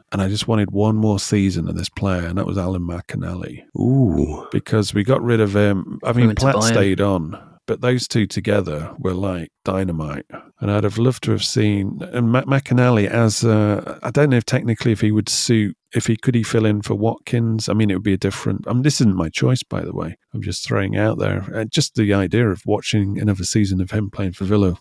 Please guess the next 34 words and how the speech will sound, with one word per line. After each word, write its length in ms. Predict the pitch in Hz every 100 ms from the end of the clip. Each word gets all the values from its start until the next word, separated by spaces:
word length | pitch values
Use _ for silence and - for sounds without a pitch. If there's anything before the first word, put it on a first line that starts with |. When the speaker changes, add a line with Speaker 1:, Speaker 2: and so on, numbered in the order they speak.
| -
Speaker 1:
would, 160 | 107 -
would 120 | 107
have 80 | 101
been 180 | 104 101
the 80 | 90
season 440 | - 101 95 95
I 80 | 95
got 180 | - -
deprived 560 | - - 117 113 -
of. 220 | 98 98 -
Thinking 340 | 311 339 240 180
like, 300 | 151 120 - - -
<sighs> 260 | - - -
obviously 420 | 170 160 - 143
one 140 | 123
of 60 | 110
the 60 | 101
situations 680 | - 110 - 113 107 110 101
that 80 |
would 120 | 92 85
help 340 | - 110 92 - - - _
would 140 | 117 107
be 140 | 110
a 40 | 104
genuine 460 | - 107 101 95
right 320 | 98 113 117
back. 240 | - 80 -
Speaker 2:
But 80 | -
we 80 | 151
haven't 180 | 170 143
had 160 | 151 -
that 160 | -
many. 280 | 90 127 190
<laughs> 80 | -